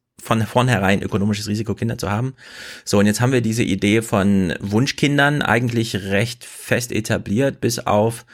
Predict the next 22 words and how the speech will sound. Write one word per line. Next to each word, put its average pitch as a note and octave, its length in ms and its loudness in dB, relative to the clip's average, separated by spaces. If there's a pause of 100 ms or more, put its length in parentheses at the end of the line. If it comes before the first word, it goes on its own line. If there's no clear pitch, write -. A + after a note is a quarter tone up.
(320)
das, - 380 2 (320)
und G#2 120 2
das A#2 120 0
ist A#2+ 80 -2
eben A2+ 140 2
der G#2+ 80 2
Punkt, B2 400 -2 (240)
würde G2+ 200 0
ich A#2+ 100 0
sagen, F#2 260 0 (580)
der A2 200 0
einzige B2+ 360 0
Grund, G#2+ 540 0 (260)
ähm, F#2+ 560 -4 (680)
ist A#2+ 200 0
ja, B2+ 320 0 (500)
äh, - 380 -10
heute A#2+ 340 0
müsste A#2 280 -4
man A2+ 160 0
sagen, A2 340 2
dass, G#2 360 -2